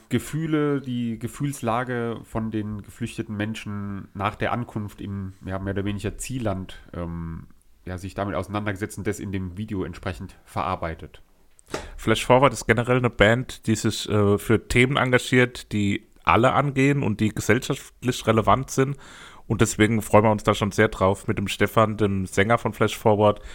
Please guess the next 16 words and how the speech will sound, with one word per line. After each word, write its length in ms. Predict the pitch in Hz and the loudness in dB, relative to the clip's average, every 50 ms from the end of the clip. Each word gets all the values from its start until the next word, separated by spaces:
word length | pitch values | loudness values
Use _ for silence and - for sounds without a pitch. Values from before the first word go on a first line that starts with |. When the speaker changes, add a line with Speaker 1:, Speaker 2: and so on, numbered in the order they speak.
| - - - - - - | -16 -18 -20 -20 -10 0
Speaker 2:
gleich 400 | - 110 104 107 107 101 - - - | 4 6 6 6 6 2 0 -6 -8
sprechen 340 | - - - 104 - - 127 | -4 0 2 2 2 2 0
zu 140 | - - 113 | -2 -2 0
können. 320 | - 123 120 120 123 127 - - - - - - - - - - - - | 4 6 6 6 4 0 -6 -8 -12 -20 -20 -20 -20 -20 -18 -6 -4 -2
Es 120 | 113 - | 0 2
soll 300 | - 123 123 127 127 131 | 6 6 8 8 8 6
natürlich 380 | 123 117 104 - 120 120 113 - | 4 2 0 2 2 2 2 0
speziell 380 | - - 123 - - - 110 104 | 0 0 0 2 2 2 4 4
auch 180 | 95 101 - | 4 2 2
um 60 | 117 | -2
diese 320 | 107 127 135 147 - 143 - | -2 0 0 0 -2 -4 -2
Themen 300 | - 151 151 147 139 135 | 0 2 2 2 2 0
gehen, 320 | - 135 139 139 143 147 - - - - - - - - | 2 4 4 4 2 -2 -6 -12 -18 -20 -20 -20 -8 -2
die 140 | - 120 120 | 0 0 0
ein 40 | 107 | 0
bisschen 420 | 120 117 - 120 110 107 92 - | 0 -2 0 0 -2 -2 -4 -8